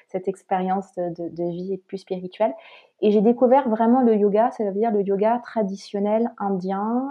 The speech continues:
euh, qui a trois mille ans, qui parle de connexion entre le corps et l'esprit, de connexion entre soi et le vivant, euh, de connexion entre soi et l'autre.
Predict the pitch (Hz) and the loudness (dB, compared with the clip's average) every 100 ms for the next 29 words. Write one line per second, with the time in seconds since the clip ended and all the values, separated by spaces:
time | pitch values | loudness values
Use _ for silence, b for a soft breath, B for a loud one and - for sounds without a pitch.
0 | - 196 190 185 - 196 190 190 190 185 | -8 -6 -4 -6 -8 -6 -4 -4 -4 -4
1 | 185 220 214 196 185 214 247 b b _ | -2 -2 0 0 -2 -6 -10 b b _
2 | - 240 240 277 294 294 262 220 180 202 | -2 0 2 2 4 4 2 0 -2 0
3 | 208 208 208 - 269 254 247 247 - 254 | 2 2 0 0 2 2 0 -4 -4 0
4 | 247 226 - 208 - 233 226 202 202 - | 0 0 -2 -8 0 2 2 0 -2 -4
5 | - 247 277 294 226 - 226 220 220 - | -4 -2 0 0 0 0 0 0 -4 -4
6 | 233 233 214 214 - 196 - - 226 233 | -2 0 -2 -6 -10 -10 -12 0 2 4
7 | 226 190 185 175 175 196 185 190 233 - | 2 0 0 -2 -6 -6 -4 -4 -6 -12
8 | b b - 196 185 202 226 220 220 - | b b -4 -2 0 2 4 2 0 -8
9 | - 220 226 233 - 190 190 - 214 214 | -6 -2 -2 -2 -4 -10 -10 -2 0 2
10 | 220 - 202 190 180 - - _ | 0 -2 0 0 -2 -6 -20 _